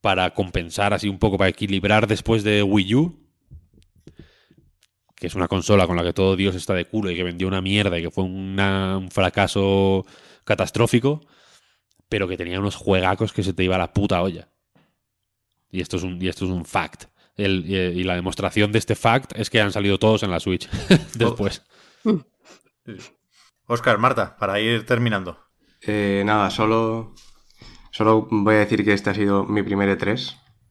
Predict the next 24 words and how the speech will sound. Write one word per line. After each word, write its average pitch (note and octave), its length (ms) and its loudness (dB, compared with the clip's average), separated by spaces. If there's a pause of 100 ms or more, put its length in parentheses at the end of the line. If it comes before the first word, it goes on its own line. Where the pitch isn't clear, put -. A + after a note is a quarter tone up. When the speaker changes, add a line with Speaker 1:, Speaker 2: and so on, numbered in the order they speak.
(340)
Speaker 3:
en G#2 100 -2
el F#2+ 120 -2
periodismo F#2+ 460 -2
de F#2 80 -4
videojuegos, G2 680 -4 (520)
aunque G2 260 -6
sea G2 120 -4
como G2 160 0
estudiante. G2 540 -4 (920)
Y G2 920 4
no G2+ 140 0
sé G#2 160 -2
si A2+ 140 0
será G#2 220 2
el G2 60 4
último. B2 600 2 (1120)
Visto A2 280 2
lo F#2+ 100 4
visto. F#2+ 340 -4 (120)
No, G2+ 100 -2
hombre, F2+ 140 -4
a E2+ 40 -2
ver, E2+ 120 -6
tampoco, E2+ 380 -10